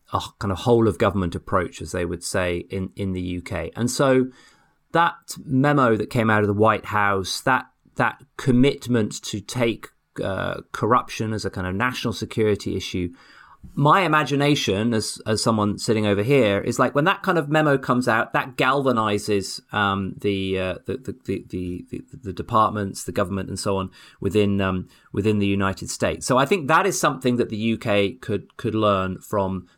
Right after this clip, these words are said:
the U S. Come forward with that kind of statement. There's no hiding. That memo's out there now, right? The Biden administration cannot hide, uh, from the commitments that, that that memo makes. So that, that I think is the lesson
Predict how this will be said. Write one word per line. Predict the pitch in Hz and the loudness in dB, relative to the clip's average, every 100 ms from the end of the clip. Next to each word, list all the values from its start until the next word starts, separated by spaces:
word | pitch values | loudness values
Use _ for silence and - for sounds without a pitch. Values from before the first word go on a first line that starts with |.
| - | -6
the | 110 | -2
U | 110 101 | 0 0
S. | 82 - | -2 -6
Come | - 165 175 | 0 0 0
forward | - 156 165 151 | 2 6 6 6
with | 123 | 2
that | 123 117 - | -2 -2 -4
kind | 120 110 104 | -2 0 0
of | 98 92 _ _ | -2 -2 _ _
statement. | - - 110 - 85 | -6 0 0 0 -6
There's | 90 185 | -2 0
no | 214 | 2
hiding. | - 160 180 131 85 | 2 4 4 2 0
That | 113 - 147 | -4 -2 0
memo's | 151 156 143 | 2 4 2
out | 147 120 | 0 0
there | 92 | -4
now, | 82 82 | -4 -2
right? | 107 120 | -2 -2
The | 92 | -2
Biden | 120 139 | 2 2
administration | 143 135 131 131 131 127 | 2 0 2 0 0 -2
cannot | 139 143 135 135 | -2 0 0 2
hide, | 127 110 98 - - - | 2 4 0 -6 -20 -10
uh, | - 104 | -2 -2
from | - 110 | 0 0
the | 107 | 0
commitments | 117 113 104 101 - | 0 0 -2 -4 -4
that, | - | -2
that | 101 - _ | -2 -2 _
that | 104 - | -4 -2
memo | 104 98 95 | -2 -2 -2
makes. | 90 85 - - | -2 -6 -6 -2
So | |
that, | 139 196 - | 0 0 0
that | 165 190 | 0 2
I | |
think | 180 147 | 2 0
is | 135 | 0
the | 131 | 2
lesson | 117 113 113 104 | 2 2 -2 -4